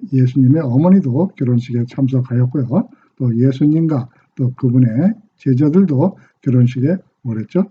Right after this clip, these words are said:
초대를 받았다고 하고 있습니다. 그래서 이 갈릴리 가나는 이 갈릴리 지역에 있는 나사렛 위에 있는 조그만 마을입니다. 이 가나에서 결혼식이 열렸는데 때는 삼 일째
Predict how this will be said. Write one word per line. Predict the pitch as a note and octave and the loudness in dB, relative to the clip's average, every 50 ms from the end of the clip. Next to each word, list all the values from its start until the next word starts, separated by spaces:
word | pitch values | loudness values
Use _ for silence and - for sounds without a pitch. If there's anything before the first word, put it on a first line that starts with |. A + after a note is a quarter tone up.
| _ _ _ _ _ - - | _ _ _ _ _ -20 -8
초대를 | - - E3+ D#3+ E3 C#3+ C3+ E3 F#3+ G#3+ A3+ - _ - | -4 -2 0 0 0 2 2 2 2 2 0 -6 _ -4
받았다고 | C3+ C3 B2+ B2 B2 - B2+ A#2+ C3 D#3 E3+ E3 _ _ | -2 -2 -2 -2 -2 -4 -6 -4 -4 -6 -6 -8 _ _
하고 | - C#3 B2+ C3 A#2 | -8 -4 -2 -2 -2
있습니다. | G#2+ - - B2+ A#2 G#2+ - - _ _ _ _ _ _ _ _ _ _ _ _ _ _ _ _ _ _ _ _ - | -4 -6 -8 -10 -10 -10 -10 -16 _ _ _ _ _ _ _ _ _ _ _ _ _ _ _ _ _ _ _ _ 0
그래서 | G#3 A3+ A3 G3+ D#3 C#3 F3 A3+ - | 2 2 4 4 2 0 0 -2 0
이 | C#3 C3 B2+ | 0 -2 0
갈릴리 | - D3 D3 D#3 E3+ F3 F3 F3 D#3+ C3+ | 0 0 2 4 4 4 4 4 2 2
가나는 | - D3+ D#3+ F3+ F#3+ F#3+ D#3+ C3+ C3+ F#3+ B3+ B3+ - - - _ _ _ _ _ _ _ - | 0 0 2 2 2 2 2 2 2 2 2 0 -2 -8 -20 _ _ _ _ _ _ _ -2
이 | C#3+ B2 B2 A#2+ B2 | 0 2 2 2 0
갈릴리 | B2+ - C#3 C#3 C#3+ D3 C#3 C#3 C3+ C3 B2+ | 0 2 4 4 6 6 6 6 6 4 4
지역에 | B2+ - D3+ D#3+ E3 D3+ D3 B2+ A#2+ C#3+ F#3 B3+ - - _ _ _ _ - | 2 2 2 2 2 2 2 0 2 2 0 0 -2 -6 _ _ _ _ -4
있는 | B2 A#2+ B2+ D3 E3 F#3 - - C#4+ A3 | -2 0 0 0 0 -4 -8 -10 -6 -2
나사렛 | C3+ C3 C3 B2+ E3+ D#3+ D#3 C#3+ B2+ | -2 -2 0 2 2 2 2 2 0
위에 | C3+ C3+ C3+ C3+ C3+ | 0 2 2 2 2
있는 | B2+ B2 A2+ C3+ E3 C#3 | 2 2 2 0 -2 -2
조그만 | - B2+ A#2+ A2+ C3 D3 D#3 C#3+ B2 | -2 -4 -2 0 0 0 0 0 0
마을입니다. | B2 B2+ C#3 C#3+ C#3 C#3 F3+ F3 C#3 C3+ C#3 C#3 - _ _ _ _ - C#3+ C3+ B2+ B2 A2 - - _ _ _ _ _ _ - | 2 2 2 0 -2 -4 -6 -4 -2 -2 -2 -4 -6 _ _ _ _ 0 2 2 2 0 -4 -10 -14 _ _ _ _ _ _ -8
이 | D3 C#3 | -6 -6
가나에서 | B2+ - C#3 D3 E3+ F3 F3+ F3+ F3+ D#3 C3+ B2+ D#3 G3 - - - _ _ _ _ | -4 -2 -2 0 0 2 2 2 0 0 0 0 0 0 -2 -6 -12 _ _ _ _
결혼식이 | - D3 C#3+ C#3+ D3 C3 - C3+ C#3+ D3 | -4 0 2 2 2 0 -2 -4 -2 0
열렸는데 | C#3 C3 C3 C#3 C3 B2+ A#2+ D3+ E3 E3 - | 0 2 2 2 2 2 2 2 0 0 0
때는 | G#3 A3+ A3+ F#3+ C#3+ D#3 G3 A3+ - - _ _ _ | 2 4 4 4 2 2 0 -2 -4 -8 _ _ _
삼 | _ - - F3 F#3 F#3 | _ -8 -2 2 4 4
일째 | F3+ E3+ - _ - F3+ F#3 F#3+ | 2 2 -2 _ 0 0 2 2